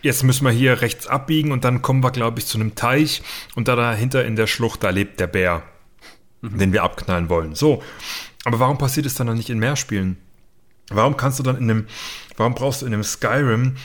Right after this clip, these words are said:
Speaker 1: oder in einem Fallout dann diesen bescheuerten Kompass oder irgendwelche Icons, anstatt dass dir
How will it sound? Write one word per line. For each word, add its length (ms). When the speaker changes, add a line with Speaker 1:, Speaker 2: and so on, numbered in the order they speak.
Speaker 1:
oder 160
in 60
einem 100
Fallout 560
dann 260
diesen 240
bescheuerten 440
Kompass 420
oder 160
irgendwelche 440
Icons, 480
anstatt 340
dass 180
dir 260